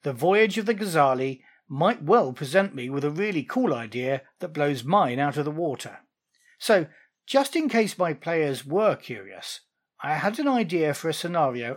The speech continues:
about the De Baron Run race, where speed is of the essence,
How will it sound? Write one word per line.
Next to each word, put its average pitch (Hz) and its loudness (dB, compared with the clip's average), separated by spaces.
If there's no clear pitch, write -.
about 147 0
the 139 -6
De 139 -2
Baron 139 2
Run 113 -8
race, 160 -4
where 156 2
speed 220 -2
is 135 -4
of 135 -10
the 156 0
essence, - -6